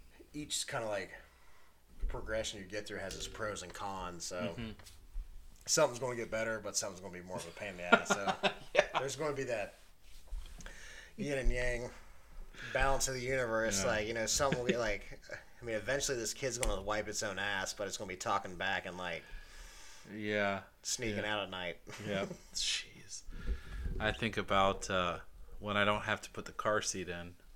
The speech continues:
Speaker 2: I
Speaker 1: Oh.
Speaker 2: dream about those things.
Speaker 1: Yeah, the fucking car seat, dude.
Speaker 2: Those, those car, I mean, it's great and it's wonderful because it keeps him safe, but that's probably <laughs> one of the, 'cause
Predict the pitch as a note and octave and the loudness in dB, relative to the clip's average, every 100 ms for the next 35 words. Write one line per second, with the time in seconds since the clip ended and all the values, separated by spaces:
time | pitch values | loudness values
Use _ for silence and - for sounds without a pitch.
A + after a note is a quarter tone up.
0 | - - - - - - - A2+ A2 G#2+ | -20 -20 -20 -18 -16 -16 0 4 6 6
1 | A2 G#2 G2 F#2+ F#2 - G2 F#2+ - F#2 | 6 6 6 6 6 4 2 2 0 0
2 | F2 - - - - - - - - - | 0 -2 -2 -4 -8 -12 -14 -14 -12 -10
3 | - - - - - - - - G#2+ A2 | -6 -6 -4 -6 -6 -10 -10 -4 -2 -2
4 | - A2+ A2+ - C3+ C3+ C#3+ D3 C3 - | 2 2 2 4 6 8 8 8 4 2
5 | - C#3+ C3 G#2+ A2 G2+ A#2 B2 A2+ A2 | 12 12 12 12 4 0 2 6 6 6
6 | G2+ G2 G2+ F#2 - A2+ G2 - G2 F2+ | 2 2 2 2 0 0 2 0 0 2
7 | - G2 F2 D#2 - - - G2 F2 D#2 | 2 4 2 0 -6 -14 -2 2 2 0
8 | - - - - - - - - - - | -10 -20 -20 -20 -20 -20 -20 -20 -20 -20
9 | - A2 - - G#2+ - - - D#3+ C3+ | -4 -4 -2 8 8 8 2 6 8 6
10 | - F3+ - - | 6 6 10 8